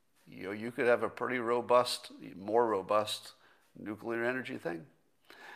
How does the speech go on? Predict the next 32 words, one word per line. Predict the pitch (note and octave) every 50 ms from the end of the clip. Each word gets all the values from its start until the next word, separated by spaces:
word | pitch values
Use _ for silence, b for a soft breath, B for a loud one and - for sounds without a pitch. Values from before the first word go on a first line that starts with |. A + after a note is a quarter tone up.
| B B B
He | D3 D3
might | E3+ F3 E3+ D#3
do | E3+ E3
something | D3 - F3 D#3 - D#3+ D#3 D3
with | C#3+ - -
healthcare | D3 D3 C#3+ C3+ - - D3+ C3+ C#3 C#3 C3+
if | B2+ -
he's | C#3 A#2+ G#2+ A#2+
a | A#2+
little | A2+ A2+ A2+ A2+
less | A2+ A2+ A2 -
polarizing. | - - A2+ A2 A2 A2 G#2+ G#2 G#2 G#2+ G#2+ G#2+ G#2+ G#2 G#2+ G#2+ G2
Maybe | G2 G2 G2 G2+
he'll | G2+ G2+
get | - G#2+ G#2 F#2
something | - G#2+ G2 - G2+ G2+
done | F#2 F#2+ G2 G2
with | G2 G2+ F#2+ F#2+ - -
transportation. | - - G#2 G2 G2 - - A2 - G#2 G#2 G2 - A2 G#2 F#2+ - B B B B B B B B B B -
Maybe | B2+ B2 A2+ B2 A#2+ G#2+
he | A#2 A#2+
can | A2+ - B2+ A2+ A2+ A2 A2 G#2
do | G2 A#2 A#2
more | A2+ A2 A2 A2+ A2
to | A2 A#2 A2 G#2
tamp | - - B2+ A2+ A2 -
down | - G#2+ A2 A2 G#2+ G#2 G2
B | G#2+ A2 G#2+
L | G#2+ G#2 G#2
M | G#2 G#2 G#2 G#2
and | G2 G2
Antifa, | G#2 G#2 G#2 - - A2 F#2+ - A2 G#2+ G#2+ G#2